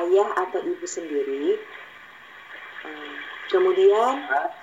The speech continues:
Speaker 1: untuk membedakan harta bersama atau harta sendiri itu bagaimana, ya, Ustaz? Jadi pertama,
Speaker 2: Jadi yang pertama,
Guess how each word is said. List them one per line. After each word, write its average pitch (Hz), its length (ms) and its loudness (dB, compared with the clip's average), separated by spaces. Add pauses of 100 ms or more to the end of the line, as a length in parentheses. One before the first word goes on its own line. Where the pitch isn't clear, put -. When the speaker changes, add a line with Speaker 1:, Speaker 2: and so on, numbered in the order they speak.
(440)
Speaker 1:
untuk 202 400 4
membedakan 196 1120 4
harta 202 420 2 (140)
bersama 196 920 -2 (420)
atau 202 320 4
harta 196 480 2
sendiri - 480 0
itu 185 320 -2
bagaimana, 185 540 2
ya, 202 180 0
Ustaz? - 240 -4 (1800)
Jadi 175 240 2
pertama, - 320 2
Speaker 2:
Jadi 185 160 6
yang 170 160 2
pertama, 135 640 -2